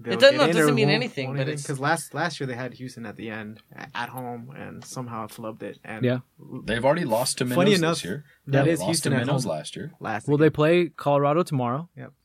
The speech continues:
Speaker 3: There will be no Jonah. There will be no Ariel Antuna, and there will be no Sebastian Lletget.
Speaker 1: Right.
Speaker 3: A-, altitude, Colorado's been playing very well. I mean, like, they, they still have an uphill task. Once you fall out with a month left, it doesn't matter how, how good your schedule is. You're now in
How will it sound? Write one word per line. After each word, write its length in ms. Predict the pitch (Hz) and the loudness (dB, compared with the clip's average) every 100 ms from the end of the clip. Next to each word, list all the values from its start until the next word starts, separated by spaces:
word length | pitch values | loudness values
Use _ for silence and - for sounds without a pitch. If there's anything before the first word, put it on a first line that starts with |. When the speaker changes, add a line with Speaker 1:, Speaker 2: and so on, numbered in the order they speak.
| 131 | -4
Speaker 3:
There 140 | 127 | -2
will 80 | 123 | 0
be 120 | 123 | 0
no 180 | 127 127 | 0 0
Jonah. 420 | 123 123 139 165 - - | 0 -2 -2 -6 -10 -10
There 100 | 120 | -6
will 140 | 117 | -4
be 160 | 117 120 | -2 -4
no 380 | 120 120 123 123 | -2 -2 -2 -2
Ariel 320 | 123 120 120 | -2 -2 -2
Antuna, 320 | 120 110 151 160 | -4 -4 -4 -4
and 80 | |
there 80 | 143 | -2
will 40 | 139 | -2
be 80 | |
no 140 | 139 139 | -2 -2
Sebastian 380 | 131 139 135 131 | -2 -4 -4 -6
Lletget. 280 | 123 135 - _ _ _ - _ _ _ | -4 -4 -6 _ _ _ -20 _ _ _
Speaker 1:
Right. 180 | 131 139 _ - | -18 -18 _ -16
Speaker 3:
A-, 80 | - 135 | -8 -2
altitude, 480 | 139 139 175 180 | -2 0 2 2
Colorado's 440 | - 131 131 139 127 | 2 2 4 4 2
been 140 | 131 | 0
playing 220 | - 135 123 | 0 0 0
very 160 | 127 | 0
well. 200 | 127 151 | 2 4
I 60 | 143 | 4
mean, 160 | 135 | 2
like, 200 | 135 131 _ _ _ | 2 0 _ _ _
they, 160 | 165 190 | 6 8
they 160 | 180 | 8
still 160 | 185 226 | 6 6
have 80 | 208 | 6
an 60 | |
uphill 260 | 196 170 160 | 4 4 0
task. 200 | 156 143 | 2 4
Once 260 | 156 233 311 | 6 6 6
you 100 | 285 | 4
fall 240 | - 156 | 6 6
out 220 | 147 185 | 6 6
with 120 | 156 139 | 4 2
a 40 | |
month 320 | 135 147 151 | 2 2 0
left, 360 | 139 151 180 - _ _ _ _ - | 2 2 2 -4 _ _ _ _ 2
it 80 | 196 | 6
doesn't 200 | 240 170 | 8 6
matter 140 | 160 | 4
how, 280 | 156 160 170 | 4 4 2
how 160 | 131 170 | 2 4
good 180 | 156 143 | 4 2
your 80 | |
schedule 340 | 135 151 139 143 | 2 2 2 2
is. 140 | 131 | 2
You're 100 | 135 | 2
now 240 | 151 151 160 | 4 4 2
in 420 | 160 139 135 | 2 2 2